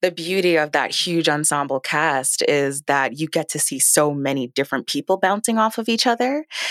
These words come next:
And I think that's so much of what, you know, creates that impression that the show was way more about friendship than it is about sex. Um, perhaps we can better understand sex and our sex lives with the context of those other relationships.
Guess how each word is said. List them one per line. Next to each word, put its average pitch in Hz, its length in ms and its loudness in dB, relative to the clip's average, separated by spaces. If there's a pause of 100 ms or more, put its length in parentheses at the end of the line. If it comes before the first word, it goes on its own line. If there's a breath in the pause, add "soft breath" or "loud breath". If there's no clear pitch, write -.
(240 loud breath)
And 160 120 4
I 156 100 4
think 160 220 0
that's 156 220 2
so 147 120 2
much 143 240 0
of 143 160 -4
what, 139 340 2
you 156 80 -6
know, 135 100 -2
creates 143 360 0
that 131 120 2
impression 143 420 -2
that 135 120 0
the - 80 -4
show 131 180 4
was 131 220 -2 (580)
way 147 180 4
more 135 180 0
about 127 260 0
friendship 190 360 0
than 143 100 -2
it 139 100 0
is 143 120 0
about 123 240 -4
sex. - 380 0 (480 loud breath)
Um, 135 440 0 (140)
perhaps 175 380 0
we 202 80 -6
can 170 180 -2
better 156 440 2
understand 151 960 0 (680 loud breath)
sex - 360 2
and 147 100 2
our 131 120 2
sex - 340 -4
lives - 480 -2 (300 loud breath)
with 165 220 4
the 175 80 4
context 143 460 -2
of 131 80 -2
those 131 240 2
other 135 220 2
relationships. - 760 -2